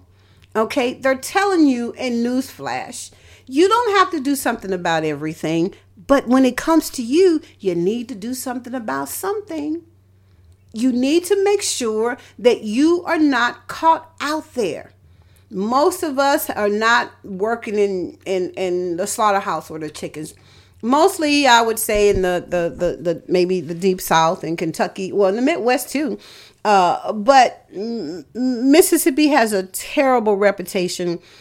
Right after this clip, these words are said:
for, um, workers and, and, and standard of living and, and things like that.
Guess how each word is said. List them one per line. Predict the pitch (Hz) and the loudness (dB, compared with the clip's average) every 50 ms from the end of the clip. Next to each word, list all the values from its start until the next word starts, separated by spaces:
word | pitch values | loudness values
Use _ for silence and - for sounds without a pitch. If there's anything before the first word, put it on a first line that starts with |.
| - - _ _ _ _ | -20 -20 _ _ _ _
for, | _ - - - 220 208 196 190 190 180 175 170 175 170 160 - - - | _ -18 2 6 6 8 8 8 8 8 8 8 8 6 6 4 2 2
um, | 175 170 165 147 113 - - - - - - - 165 160 | 4 4 4 4 2 0 -4 -6 -10 -12 -10 -10 -8 2
workers | 165 190 180 165 151 - - 180 147 151 156 160 160 | 6 6 6 6 4 0 -2 -4 -2 -2 -4 -6 -6
and, | - 147 147 147 143 147 - - | -6 -4 -4 -4 -4 -6 -6 -4
and, | 156 170 156 156 151 151 156 - - | -2 -2 0 0 0 0 -2 -2 -2
and | 131 156 151 151 151 151 127 - | -2 0 2 2 2 0 0 -2
standard | - - - 202 190 180 185 185 170 | -4 2 4 4 4 6 4 0 0
of | 165 156 156 | -2 -4 -4
living | 156 165 170 165 156 156 165 160 160 160 160 160 156 151 | -4 -2 -2 -2 -2 -2 -2 -2 0 0 0 0 0 0
and, | 143 139 143 131 - - | 0 0 -2 -4 -4 -2
and | 175 165 160 165 | -2 -2 -2 4
things | - 208 196 190 180 170 | 6 6 6 6 4 2
like | 175 156 151 156 - | -2 -4 -6 -6 -6
that. | - 160 160 156 - | -4 -4 -4 -4 -8